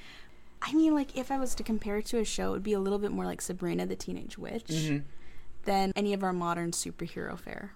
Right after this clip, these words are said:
Speaker 2: That was also around the same time.
Speaker 1: Yeah, but, you know, like, the point of it wasn't, "Ooh, look at the magic, look at
Speaker 2: Mm-hmm.
Speaker 1: the darkness." Like, the current Sabrina, if you've watched it, she's, like, basically a Satanist, and they want her to, like, kill people, I think.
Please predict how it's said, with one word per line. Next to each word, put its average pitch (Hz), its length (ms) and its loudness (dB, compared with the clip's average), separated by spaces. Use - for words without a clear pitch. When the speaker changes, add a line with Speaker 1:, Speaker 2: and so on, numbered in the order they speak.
Speaker 2:
That 156 160 -2
was 143 200 0
also 101 380 0
around 101 300 0
the 95 60 -6
same 98 240 -2
time. 113 460 -4
Speaker 1:
Yeah, 392 260 8
but, 233 180 4
you 277 80 6
know, 285 100 8
like, 269 180 4
the 247 80 -6
point 359 320 12
of 247 120 10
it 208 120 4
wasn't, 196 460 2
"Ooh, 392 500 6
look 339 160 2
at - 120 2
the 320 60 6
magic, 311 720 8
look 220 140 6
at 254 60 6
Speaker 2:
Mm-hmm. - 100 2
Speaker 1:
the 226 120 8
darkness." 196 1000 4
Like, 196 200 0
the 220 80 4
current 247 400 4
Sabrina, 190 440 2
if 185 160 0
you've 190 140 0
watched 185 340 4
it, 175 140 0
she's, 190 220 2
like, 185 240 4
basically 240 460 8
a 175 60 4
Satanist, 170 760 2
and 175 120 2
they 180 100 2
want 175 260 2
her 180 120 0
to, 175 80 2
like, 165 280 0
kill 190 240 0
people, 277 280 0
I 302 120 2
think. 311 400 2